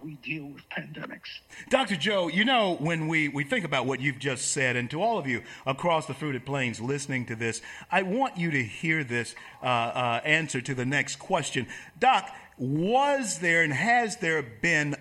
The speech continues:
Speaker 2: other pandemics that have affected the world, uh, that, uh, were more deadly? I mean, I mean, it, it, they, they made covid,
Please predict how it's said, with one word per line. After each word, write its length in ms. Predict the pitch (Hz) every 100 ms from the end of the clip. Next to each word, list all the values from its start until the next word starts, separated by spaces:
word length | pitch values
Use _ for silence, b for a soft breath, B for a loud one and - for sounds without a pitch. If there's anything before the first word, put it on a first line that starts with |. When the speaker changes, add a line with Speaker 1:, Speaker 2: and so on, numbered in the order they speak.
| -
Speaker 2:
other 300 | 196 196 180
pandemics 960 | - 147 143 127 127 117 107 - - - B B -
that 260 | 135 151
have 400 | 135 147 143 139
affected 500 | 135 - 202 190 151
the 60 | 143
world, 680 | 156 220 254 143 123 135 139
uh, 140 | 147 - B B B
that, 760 | - 139 143 139 147 208 - 165 156 160 175 156 160
uh, 40 | 165
were 260 | 165 180
more 240 | 190 208 175
deadly? 640 | 123 - 240 226 143 139
I 40 |
mean, 180 | 165 180
I 80 | 185
mean, 200 | 202 190
it, 140 | 175
it, 240 | 165 160 147
they, 160 | 180
they 140 | 175 180
made 480 | 185 262 277 208 -
covid, 460 | 220 185 147 135